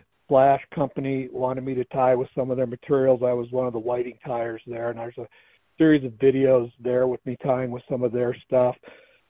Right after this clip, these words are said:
And I did a series of videos with, uh, Anglers All down in Denver. Those what might pop up, too, if you just Google it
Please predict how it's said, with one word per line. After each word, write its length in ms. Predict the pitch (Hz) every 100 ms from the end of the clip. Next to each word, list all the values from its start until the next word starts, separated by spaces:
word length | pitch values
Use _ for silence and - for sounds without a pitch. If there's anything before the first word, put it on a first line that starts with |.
| -
And 400 | 165 160 165 156
I 80 | 139
did 300 | 127 151 143
a 80 | - -
series 380 | 151 151 135
of 100 | 131
videos 560 | 113 139 139 135 127 117
with, 220 | 127 120 _ - -
uh, 200 | 127 120
Anglers 540 | 143 151 147 135 120
All 380 | 135 135 131 120
down 340 | - 120 120 123
in 240 | 110 110
Denver. 540 | 127 143 135 104 101 _ _ _ _ _ _ _ _ _ _
Those 340 | 120 151 170 151
what 220 | 139 120
might 240 | 139 127 -
pop 300 | 147 131 135
up, 180 | 117
too, 180 | - 147
if 120 | 127
you 60 | 123
just 240 | 120 120
Google 400 | 127 135 123 117
it 100 | 110